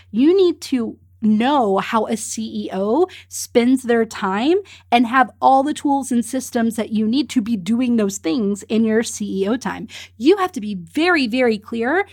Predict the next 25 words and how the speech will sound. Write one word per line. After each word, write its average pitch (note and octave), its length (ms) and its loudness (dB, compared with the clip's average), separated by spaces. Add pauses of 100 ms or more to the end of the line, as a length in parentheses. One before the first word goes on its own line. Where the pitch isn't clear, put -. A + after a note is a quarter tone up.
(200)
about A#3+ 260 2
the A#3 80 -2
priorities A#3 680 0
in B3+ 80 0
your A3 160 0
business A3 540 0
and A3+ 120 4
the A3+ 60 0
strategies A#3+ 680 -2
that G3 120 -4
will G3 100 -4
help G#3 260 -4
you A#3 160 -4
advance F#3+ 420 -2
those G3 140 -2
priorities. F#3 600 -4 (280)
You D4+ 260 4
have G4+ 140 -2
to D4 100 -4
know C4 120 4
what A3 140 -2
your F#3 100 -12
short-term C4+ 600 -2
goals C#4 280 0
are, D#4 320 2